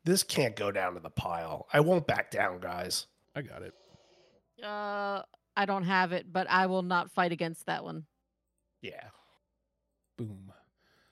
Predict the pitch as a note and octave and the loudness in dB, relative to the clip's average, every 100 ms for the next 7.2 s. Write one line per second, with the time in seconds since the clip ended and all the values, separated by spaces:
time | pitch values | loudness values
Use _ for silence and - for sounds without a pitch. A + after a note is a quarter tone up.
0 | _ _ _ - D3 C#3 C3 B2 A#2+ B3 | _ _ _ -10 -8 -6 -2 0 6 6
1 | B3 C4 C4 C4 B3 G#3+ G3+ G#3 A3 B3 | 8 6 4 4 4 4 4 2 2 4
2 | A#3 - A3+ - F#3+ F#3 - F#3 F#3+ G3+ | 4 4 4 6 4 4 2 2 2 2
3 | G3 F3+ E3 F3+ E3 F#3 D#3+ E3 - - | 4 4 4 2 2 -2 -2 -4 -4 -8
4 | F3 D#3+ _ _ _ _ _ _ - F#3 | -8 -10 _ _ _ _ _ _ -20 -10
5 | - F#3 - F3 E3+ - E3 D#3+ E3+ E3 | -4 -2 0 0 2 0 0 4 4 6
6 | D#3+ D#3+ E3 D#3 E3+ E3 D#3+ D3+ D#3 E3 | 4 4 2 2 4 2 2 0 0 0
7 | E3+ - | 2 0